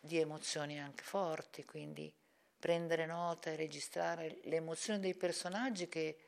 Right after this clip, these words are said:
quanto più ci avviciniamo sono anche le nostre emozioni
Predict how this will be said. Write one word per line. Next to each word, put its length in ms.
quanto 380
più 160
ci 160
avviciniamo 720
sono 240
anche 300
le 80
nostre 420
emozioni 680